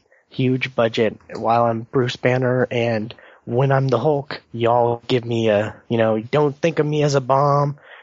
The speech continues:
think of me as a cannon. Aim me towards some place while I, when I'm the Hulk, when I'm at that moment where, you know, I just,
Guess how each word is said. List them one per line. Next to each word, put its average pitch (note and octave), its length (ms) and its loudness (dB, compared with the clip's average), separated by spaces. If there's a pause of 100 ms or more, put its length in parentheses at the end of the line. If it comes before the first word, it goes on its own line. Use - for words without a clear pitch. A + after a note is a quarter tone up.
(140)
think D3 220 0
of C#3 80 -2
me C#3 180 0
as C3 120 -2
a A2+ 60 -2
cannon. A2 520 -4 (380)
Aim C#3+ 260 2
me C3+ 160 0
towards B2 600 -4 (420)
some A#2+ 260 0
place A#2+ 480 0
while A2+ 180 2
I, A#2+ 140 2
when C3 240 -2
I'm B2+ 160 2
the A2 100 2
Hulk, G#2+ 500 0
when A2+ 160 0
I'm A2+ 260 -2 (120)
at B2 200 2
that A#2 180 2
moment A#2+ 480 0
where, A#2 220 -2 (420)
you A2 80 -6
know, G#2 220 0
I G#2+ 100 0
just, A2+ 320 -2